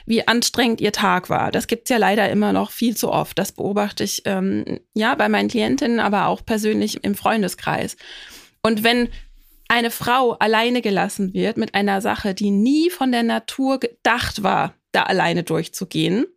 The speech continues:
Die meisten Frauen machen ja auch noch beides, die arbeiten und machen überwiegend die, wie man das nennt, Care-Arbeit.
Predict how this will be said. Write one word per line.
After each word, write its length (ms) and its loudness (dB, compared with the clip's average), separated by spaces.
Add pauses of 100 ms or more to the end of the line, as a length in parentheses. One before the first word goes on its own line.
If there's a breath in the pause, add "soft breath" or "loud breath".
(1080)
Die 80 2
meisten 320 0
Frauen 240 0
machen 240 0
ja 100 2
auch 120 -2
noch 140 -2
beides, 360 0
die 140 -4
arbeiten 500 0
und 320 -2
machen 320 0
überwiegend 640 0
die, 180 -2
wie 60 -2
man 180 0
das 160 -2
nennt, 200 -2
Care-Arbeit. 880 0